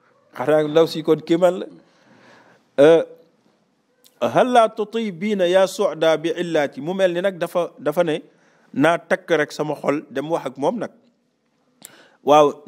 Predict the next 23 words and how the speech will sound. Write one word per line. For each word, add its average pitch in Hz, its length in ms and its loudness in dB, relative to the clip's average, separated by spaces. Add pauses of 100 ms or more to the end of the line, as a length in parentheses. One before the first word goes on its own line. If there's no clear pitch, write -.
(240)
janoog 180 260 2
moom 160 240 -4
nag 180 160 -6
ne 175 140 -8
ko, 151 100 -8
"هلا 175 300 -2
تطيبين، 160 640 -8
waaye 170 240 0
yow 160 120 -2
ndax 151 200 -10
Su'da?" 156 440 -2 (480)
Moo 147 200 2
lay 175 120 4
wan 175 160 0
ne 190 200 -10 (560)
phase 147 240 0
baa 143 160 0
ngi, 180 120 -8 (640)
euh, 147 340 -4
phase 143 260 -4
baa 143 180 -2
ngi 175 100 -8
changé. 160 360 -6